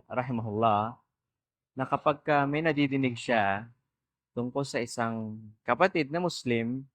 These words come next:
at nagmamalasakit ng matindi sa sunna ng propeta, sallallahu alaihi wasallam, at pinag-usapan, kumakalat ang kanyang pagkatao sa mga madla, alam niyo ang ginagawa ni Imam Ahmad?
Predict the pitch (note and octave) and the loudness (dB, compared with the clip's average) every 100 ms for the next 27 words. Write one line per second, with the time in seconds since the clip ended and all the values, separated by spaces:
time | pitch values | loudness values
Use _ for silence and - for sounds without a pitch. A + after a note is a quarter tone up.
0 | _ _ _ _ _ C3+ C3+ B2+ A#2+ B2+ | _ _ _ _ _ 0 0 0 0 0
1 | D3 C#3 C3+ D3 D3+ D3+ C#3 B2+ B2 A#2+ | 2 2 0 -2 -2 -4 -6 -4 -4 -2
2 | A#2 B2+ C#3 A#2+ D#3+ D#3+ B2 A2+ G#2+ G2 | -2 0 -2 -2 -2 -2 -2 -2 -2 2
3 | C3 - G#2+ A2+ G#2 G#2+ D#3 C#3 A2 G#2+ | 2 0 -4 0 0 2 2 2 2 0
4 | A#2+ A#2+ _ _ _ _ _ - D3+ - | -6 -12 _ _ _ _ _ 0 0 0
5 | D3 C3+ C3+ - C3 - D#3+ D3+ C3+ C3 | -2 0 -2 2 2 4 0 0 -2 -4
6 | - A#2+ C3 D3+ C3 B2+ B2 C3+ C#3 B2+ | -2 -2 0 -2 -4 -6 -4 -4 -4 -6
7 | B2 B2 A2+ G#2+ B2+ C#3 - B2+ A#2 A2+ | -6 0 2 2 0 -4 -2 0 0 0
8 | G2+ G2+ G#2 D3 - _ _ _ _ _ | 0 4 4 4 -2 _ _ _ _ _
9 | _ _ _ - A#2+ B2 C3 B2 B2 A2+ | _ _ _ -2 2 2 2 0 0 0
10 | A2+ A2+ A#2 A2+ A2 G2+ - A#2 D3+ | 0 0 -2 -2 -2 -4 -4 0 0